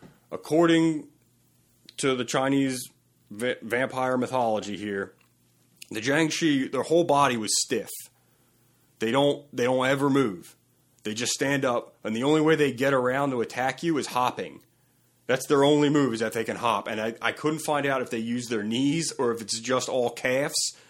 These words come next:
Is it little hops or is it big? I don't know, because they said the whole body was stiff. So I don't know how much leeway you're gonna give 'em.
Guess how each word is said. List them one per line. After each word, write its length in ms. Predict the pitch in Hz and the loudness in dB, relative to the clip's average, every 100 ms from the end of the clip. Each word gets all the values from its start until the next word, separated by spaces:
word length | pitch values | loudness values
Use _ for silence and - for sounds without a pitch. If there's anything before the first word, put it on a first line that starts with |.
| _ | _
Is 140 | 131 127 | -4 -2
it 100 | 117 | -2
little 280 | 127 147 | 0 0
hops 360 | 151 160 160 160 | 0 -2 -2 -4
or 40 | |
is 100 | 135 | -4
it 140 | 113 - | -6 -2
big? 160 | 135 - | -2 0
I 80 | 123 | 0
don't 140 | 135 | 2
know, 140 | 151 143 | 2 2
because 260 | 120 117 | 0 -6
they 100 | 113 | -6
said 220 | 107 127 | -4 -4
the 100 | 117 | -4
whole 180 | 113 135 | -4 -4
body 320 | 131 120 127 | 0 0 0
was 180 | 113 104 | -4 -6
stiff. 340 | - - 147 - - _ _ _ _ _ _ _ _ | -6 0 0 -2 -12 _ _ _ _ _ _ _ _
So 160 | - 120 | -2 0
I 40 | |
don't 80 | 131 | 2
know 100 | 131 | 2
how 140 | 131 | 2
much 200 | 127 123 | 0 0
leeway 300 | 120 135 131 | 0 0 2
you're 100 | 120 | 0
gonna 140 | 117 104 | 0 -2
give 280 | 101 139 | 0 0
'em. 260 | 120 107 101 | 2 -2 -6